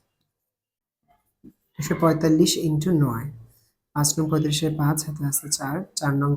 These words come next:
ছত্রিশ, চার ষোলো, চল্লিশে শূন্য, হাতে আছে চার, নয় দুগুণে আঠারো, একুশ, বাইশ, দুহাজার দুইশো পাঁচ, দুশো পঁয়তাল্লিশ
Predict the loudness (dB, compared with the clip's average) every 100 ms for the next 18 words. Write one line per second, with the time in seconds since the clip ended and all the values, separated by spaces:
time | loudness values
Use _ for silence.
0 | 0 -4 -8 -4 0 2 0 -6 -12 _
1 | _ _ _ _ -4 -2 -2 -6 -4 -2
2 | -4 -8 -6 -4 -6 -12 -8 -4 -2 -2
3 | -4 -6 -6 -4 0 0 0 0 0 0
4 | -2 -8 -6 -4 -4 -6 _ _ _ _
5 | -6 0 2 2 0 -2 -2 -4 -8 -8
6 | -10 -14 _ _ _ _ _ _ _ _
7 | -2 2 2 2 -2 -6 -8 -10 -6 -6
8 | -8 -14 _ _ _ _ _ _ _ _
9 | -4 -4 -4 -2 -2 -2 0 2 0